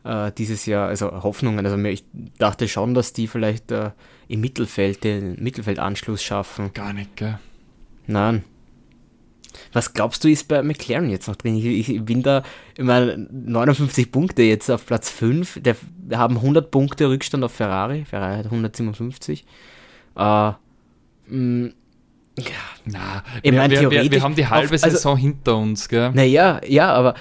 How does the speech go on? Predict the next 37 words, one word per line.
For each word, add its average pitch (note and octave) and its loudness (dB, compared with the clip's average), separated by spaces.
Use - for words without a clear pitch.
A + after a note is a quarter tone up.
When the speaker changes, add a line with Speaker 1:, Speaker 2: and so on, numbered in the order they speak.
Speaker 1:
also C#3+ 4
ich C3+ 4
sag D3 4
mal, D#3 4
dem C#3+ 4
Ferrari, B2+ 2
kommt D#3+ 2
drauf D3+ 4
an, D#3 4
wie D#3+ 4
Ferrari C#3+ 2
jetzt B2 0
weitermacht. A2+ 0
Ich B2+ 0
meine, B2 2
in A2+ 0
Österreich D3 2
haben D3+ 4
die C#3+ 0
gut D#3 -2
Punkte E3+ 0
gemacht A2+ -2
mit A#2 -4
zweiunddreißig G#2+ -2
Speaker 2:
Mhm. B2 2
Speaker 1:
Punkten. A#2+ -2
Ähm, A2 0
hundertfünfzig D#3+ 4
Punkte D#3+ 2
auf C3+ 2
Mercedes, C3 0
glaub C#3 4
ich, C#3+ 2
machen's C#3+ -2
nicht E3 0
mehr G#2+ 0
gut. G2 -6